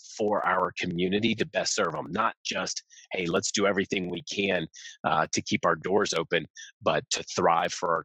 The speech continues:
community, because our communities need us to continue to advance as, um, as the evidence base shows us,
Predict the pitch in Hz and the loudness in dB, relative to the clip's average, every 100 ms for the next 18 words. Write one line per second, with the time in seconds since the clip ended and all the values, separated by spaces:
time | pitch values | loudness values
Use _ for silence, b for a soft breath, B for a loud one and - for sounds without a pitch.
0 | - 85 95 87 78 73 78 85 92 - | -6 -4 -2 -2 -4 -8 -4 -2 -2 -2
1 | 131 147 135 98 85 87 113 92 90 - | 0 2 2 -2 -2 -2 0 0 -2 -4
2 | 101 - 82 - 104 95 87 - 92 85 | -6 -6 -6 -2 -2 -2 -2 -2 -2 -2
3 | 80 - 85 80 80 90 95 82 - B | -4 -8 -12 -10 -2 2 2 0 -4 B
4 | B B - - 85 85 80 - - 92 | B B -6 -2 0 0 -2 0 2 2
5 | 78 73 76 - - 78 78 - - 80 | 2 0 -4 -8 -6 -4 -4 -4 -2 0
6 | 113 95 92 82 - 90 87 - - 101 | 0 0 0 0 -2 0 0 0 0 0
7 | 98 98 104 98 | -2 0 0 -2